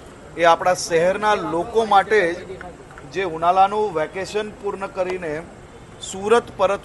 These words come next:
ફર્યા તેવા લોકોને અચાનક આ સિગ્નલ જ્યારે દેખાય અને લોકો ઊભા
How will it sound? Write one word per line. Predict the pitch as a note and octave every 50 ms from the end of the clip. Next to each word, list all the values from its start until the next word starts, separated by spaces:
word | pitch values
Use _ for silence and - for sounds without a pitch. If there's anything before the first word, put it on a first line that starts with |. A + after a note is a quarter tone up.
| - -
ફર્યા | F3+ E3+ F#3+ G3 F3 D#3 D#3 E3+ - - - - - - - - - -
તેવા | F3 F3+ F#3 G3 G3 F#3 D#3
લોકોને | D3+ E3 E3+ - F#3+ G#3 G#3 G#3 G#3+ G#3+ - - -
અચાનક | D#3+ D#3+ - G#3+ G#3 A3 A3+ A#3 A#3 A3+
આ | G#3+ G#3
સિગ્નલ | - F#3+ F#3 E3+ F3 F#3 F#3+ F3+ E3+
જ્યારે | F3+ F3 F3+ E3+ -
દેખાય | D#3+ D#3 D3 E3+ F#3+ F#3 E3 D3+ D3 D3 C3+ - - - - - - - -
અને | C#3+ D#3 F3 E3+ D#3 D3+
લોકો | D#3 E3+ F3+ F3 - A#3 A#3 A3
ઊભા | F#3+ F3 E3+ F3 F3